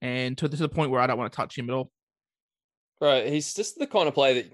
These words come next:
Speaker 2: just give him the ball and tell him to run a straight line. Like, bloke is, like, a hundred and thirty kilos of pure muscle. Like,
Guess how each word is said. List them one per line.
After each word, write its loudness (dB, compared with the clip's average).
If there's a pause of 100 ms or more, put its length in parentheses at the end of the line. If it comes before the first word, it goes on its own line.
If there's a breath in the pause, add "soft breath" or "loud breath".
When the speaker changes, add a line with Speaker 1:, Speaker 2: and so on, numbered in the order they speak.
(300)
Speaker 2:
just -8
give -2
him 0
the 2
ball 6
and -4
tell 0
him -2
to -6
run 0
a -8
straight -4
line. -10
Like, -2 (180)
bloke 2
is, -4
like, 0
a 2
hundred 0
and -6
thirty -2
kilos -2
of -18
pure -2
muscle. -6
Like, -6